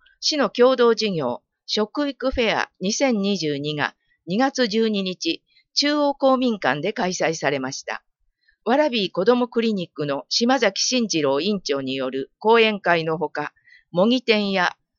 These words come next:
バザー、ワークショップなどが行われ、会場は大盛況。訪れた延べ二千五百人は、食を通じて学びを深めていました。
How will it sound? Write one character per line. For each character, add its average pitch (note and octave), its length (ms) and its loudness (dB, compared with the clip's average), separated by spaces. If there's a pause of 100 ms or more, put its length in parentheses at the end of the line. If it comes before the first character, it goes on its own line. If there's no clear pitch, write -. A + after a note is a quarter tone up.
バ A3+ 200 2
ザ C3 360 -2
ー、 - 20 -20 (120)
ワ G#3 180 0
ー C#4 40 -4
ク - 100 -8
シ - 140 0
ョ B3 40 0
ッ - 20 -20
プ - 180 -4
な D3+ 140 -2
ど C3+ 100 -4
が B2 200 -2
行 - 140 -2
わ D3 240 -2
れ、 C3+ 220 -8 (260)
会 A#3+ 240 4
場 A3 200 4
は F#3 140 2
大 F3+ 220 2
盛 G#3+ 340 0
況。 B2 200 -8 (440)
訪 A#3 220 6 (100)
れ F#3 140 0
た - 280 -2 (120)
延 A3 100 2
べ F3+ 120 2
二 F3+ 140 -2
千 C4+ 240 2
五 E3 120 2
百 G#3 280 0
人 D3 260 -4
は、 C3+ 200 -6 (260)
食 G#3+ 360 0
を C4+ 100 4
通 A#3 200 2
じ G#3 140 -4
て G3+ 120 2
学 F#3+ 300 2
び G#3 120 4
を B3+ 80 2
深 F#3 220 -2
め D#3 100 -6
て B2+ 140 -6
い A#2+ 80 -6
ま A2+ 120 -10
し - 120 -14
た。 - 180 -16